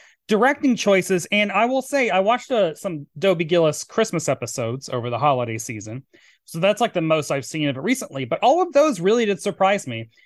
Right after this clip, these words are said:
because I have an idea of what I think shows from this era are like. And Dobie Gillis is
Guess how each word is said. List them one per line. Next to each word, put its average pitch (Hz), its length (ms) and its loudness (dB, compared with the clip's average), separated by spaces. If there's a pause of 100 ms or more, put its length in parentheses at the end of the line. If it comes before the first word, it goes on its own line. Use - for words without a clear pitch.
(120)
because 190 600 2
I 262 540 0
have 214 600 0
an 185 140 -2
idea 180 300 0
of 156 100 0
what 175 160 2
I 170 120 2
think 175 340 -6
shows 165 320 2
from 156 120 0
this 147 220 -2
era 151 240 4
are 139 200 2
like. 123 460 -4 (460)
And 160 420 0
Dobie 185 300 2
Gillis 190 560 2
is 160 460 -2